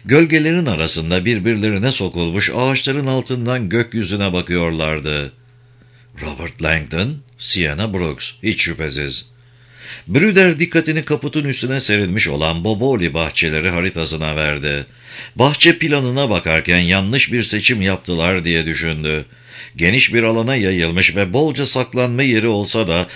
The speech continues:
bahçenin her yanı duvarlarla çevrilmişti. Boboli bahçeleri Brüder'in sahada gördüğü doğal ölüm kutusuna en yakın şeydi.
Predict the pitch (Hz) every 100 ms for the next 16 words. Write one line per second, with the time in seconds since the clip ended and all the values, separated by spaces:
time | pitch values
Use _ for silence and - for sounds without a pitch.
0 | - 110 131 - 139 135 127 160 135 127
1 | 131 107 113 110 98 120 104 98 92 82
2 | 78 82 80 78 - 73 73 73 - -
3 | - - - - - 127 165 180 202 98
4 | 78 80 - 82 78 80 92 123 156 147
5 | 151 156 135 127 123 127 107 85 80 82
6 | 95 85 120 139 107 113 139 135 135 127
7 | 123 127 131 117 156 123 110 110 104 -
8 | 80 78 76 71